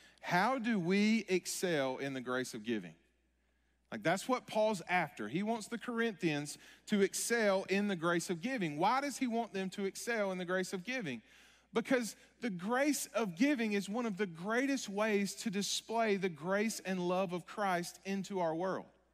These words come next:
And so he wants them to excel in this. So the question is not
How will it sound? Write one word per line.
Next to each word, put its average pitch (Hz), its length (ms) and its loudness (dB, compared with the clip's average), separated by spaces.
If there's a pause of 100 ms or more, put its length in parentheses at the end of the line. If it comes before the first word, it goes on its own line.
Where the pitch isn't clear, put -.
(840)
And 143 80 -14
so 175 120 -4
he 190 180 2
wants 220 280 -2
them 185 260 2
to 160 300 2 (300)
excel 196 560 2
in 135 120 2
this. 107 240 -2
So 156 140 -2
the 143 80 -4
question 208 400 0
is 165 160 -2
not 190 300 2